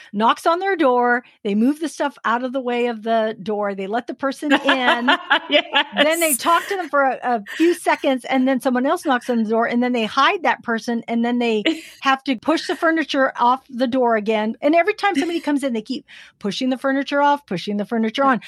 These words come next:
Speaker 1: I know that sounds really silly, but it, it was hysterical. And everybody
Speaker 2: Yes.
Speaker 1: hiding in different new places. They're all, "Let me hide in the closet." They're like, "No, no, no, <laughs> let's hide you over here." <laughs> 'Cause they already hid somebody in the closet. So
Speaker 2: <laughs>
Speaker 1: it's really fun.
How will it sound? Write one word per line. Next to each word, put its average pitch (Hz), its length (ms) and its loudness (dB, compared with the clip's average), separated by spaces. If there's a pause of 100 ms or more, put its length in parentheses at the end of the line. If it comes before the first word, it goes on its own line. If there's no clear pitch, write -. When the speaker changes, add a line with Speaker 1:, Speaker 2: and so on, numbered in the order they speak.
(120)
Speaker 1:
I 269 80 2
know 311 140 4
that 349 160 0
sounds 294 240 2
really 285 180 -2
silly, 311 320 -2
but 226 180 -2
it, 302 140 0
it 294 140 0
was 240 120 -6
hysterical. 214 840 -2 (200)
And 277 120 0
everybody 339 380 2
Speaker 2:
Yes. 214 160 4
Speaker 1:
hiding 302 320 0
in 247 120 2
different 277 360 -4
new 285 140 2
places. 285 400 -4
They're 254 180 0
all, 254 120 0
"Let 277 120 0
me 320 80 -2
hide 302 120 0
in 269 60 -2
the 247 60 -4
closet." 240 400 -2
They're 247 160 -4
like, 247 240 -2
"No, 330 140 0
no, 370 140 -2
no, 320 240 2
<laughs> 226 120 -4
let's 254 200 -16
hide - 220 0
you 294 100 -6
over 302 160 -6
here." 294 400 -2 (100)
<laughs> - 120 -10
'Cause 311 320 0
they 330 100 2
already 392 240 2
hid 415 180 4 (100)
somebody 285 340 2
in 247 80 -6
the 262 120 2
closet. 226 540 -2 (600)
So 285 200 -2
Speaker 2:
<laughs> 440 500 4
Speaker 1:
it's 370 360 -4
really 349 320 -2
fun. 165 480 -8